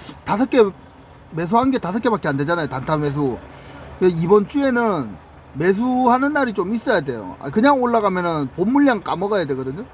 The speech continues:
단타는 지금 다섯 개 친 것만 또 위에 올-, 팔 수 있는데,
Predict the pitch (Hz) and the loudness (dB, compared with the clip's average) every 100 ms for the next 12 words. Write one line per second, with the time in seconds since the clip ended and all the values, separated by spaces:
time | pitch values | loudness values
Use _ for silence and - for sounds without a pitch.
0 | - - - - - 151 160 247 226 185 | -20 -20 -20 -20 -6 -2 0 2 2 0
1 | 135 170 165 165 208 - 214 - 269 254 | -4 -6 -6 -6 -6 -6 -6 -2 0 0
2 | 240 190 170 156 143 175 175 165 - - | 0 0 -2 -4 -2 0 0 -4 -8 -10
3 | 196 208 165 147 | -8 -6 -4 -2